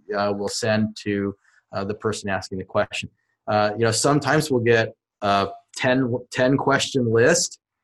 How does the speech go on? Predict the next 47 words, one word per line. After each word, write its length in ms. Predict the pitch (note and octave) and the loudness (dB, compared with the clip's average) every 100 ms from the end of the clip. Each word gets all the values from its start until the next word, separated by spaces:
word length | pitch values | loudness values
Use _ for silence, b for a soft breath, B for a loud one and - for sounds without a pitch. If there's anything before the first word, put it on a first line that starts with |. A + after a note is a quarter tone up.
| _ _ - | _ _ -6
you 100 | C3 | 0
know, 200 | B2+ D#3 | 2 4
where 220 | B2+ A#2 | 6 6
we're, 400 | A2+ A2 G#2+ G#2 - - | 6 4 2 0 -6 -10
we're 200 | A#2+ A2 | 0 2
answering 340 | A2+ A2 A2+ | 2 0 -2
a 60 | G#2 | 2
lot 220 | A2 B2 | 4 4
of 60 | B2+ | 2
questions, 400 | C3 B2 D3 A#2 | 2 2 0 -2
or 60 | G#2 | 0
maybe 260 | G#2+ G#2+ | 0 0
it's 120 | G#2+ | -2
one 160 | G#2+ G#2 | -2 -4
or 80 | G2 | -4
two. 360 | - B2 D3 B B B - | 2 2 2 B B B -6
And 100 | G#2+ | 0
sometimes 460 | D#3 F#3 E3 C#3+ C3+ | 2 2 2 0 0
we'll 120 | A#2+ | 0
get 160 | B2 | 0
ones 320 | B2 A#2 A#2 A2 | 0 0 -2 2
where, 460 | A2+ A2 A2 G#2+ | 2 4 2 0
you 80 | A2 | -2
know, 100 | G#2+ | -2
we'll 160 | G#2+ A#2 | 0 0
just 140 | A2+ - | 0 4
say, 120 | - | 4
"Let's 240 | D3+ - | 4 2
just 260 | - - - | 0 -2 -2
get 160 | C3+ | -4
this 160 | - A#2 | -4 -6
guy 260 | B2 A2+ A2+ | 0 0 2
on 120 | G#2 | 0
the 120 | G2 - | -4 -4
phone 560 | - E3 A2+ G2 G2 A2+ - _ _ | 2 2 2 -2 -6 -10 -14 _ _
and 100 | B2 | -2
we'll 120 | A#2+ | 0
answer 280 | B2 B2+ - | 0 0 2
all 100 | B2 E3+ | 4 4
of 60 | |
his 120 | C3 | 2
questions," 380 | - A2 A2 G#2+ | 0 -2 -2 -4
because 340 | G#2 F#2+ A#2 - | -8 -4 -4 0
some 140 | D3 | 2
of 80 | D#3 | 2
our 160 | B2+ B2 | 2 2
questions, 560 | B2 A2+ - A2+ A2 | 2 0 0 -2 -4